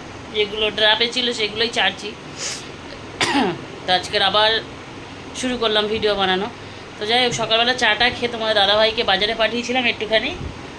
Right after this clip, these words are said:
মাছ নিয়ে চলে এসছে। প্রায় অনেক দিন হয়ে গেছে আমাদের মাছ খাওয়া হয়নি। আহ, মানে এই দিকটা সরে আসার পরে না, বাড়িটা চেঞ্জ করার পরে ঠিকঠাক মাছ খাওয়া হচ্ছে না, কারণ ওই বাড়িটা একদম কাছাকাছি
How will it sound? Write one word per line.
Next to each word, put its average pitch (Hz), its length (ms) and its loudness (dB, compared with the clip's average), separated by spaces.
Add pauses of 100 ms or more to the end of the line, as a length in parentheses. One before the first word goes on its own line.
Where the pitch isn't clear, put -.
মাছ 208 280 2
নিয়ে 214 240 2
চলে 208 260 0
এসছে। 214 260 0 (640)
প্রায় 220 280 6 (300)
অনেক 226 240 2
দিন 254 160 0
হয়ে 233 160 2
গেছে 226 240 2 (440)
আমাদের 208 340 2 (240)
মাছ 208 320 2
খাওয়া 208 260 4
হয়নি। 196 340 2 (560)
আহ, 202 220 0
মানে 196 180 2
এই 240 160 6
দিকটা 311 240 2
সরে 294 280 6
আসার 320 280 4
পরে 277 240 4
না, 320 140 4 (440)
বাড়িটা 214 320 0
চেঞ্জ 262 280 0
করার 285 240 4
পরে 294 140 4
ঠিকঠাক 277 320 0
মাছ 240 220 4 (580)
খাওয়া 254 280 6
হচ্ছে 240 340 2
না, 202 100 4
কারণ 233 280 4 (380)
ওই 254 140 6
বাড়িটা 277 340 4
একদম 269 260 4
কাছাকাছি 277 560 4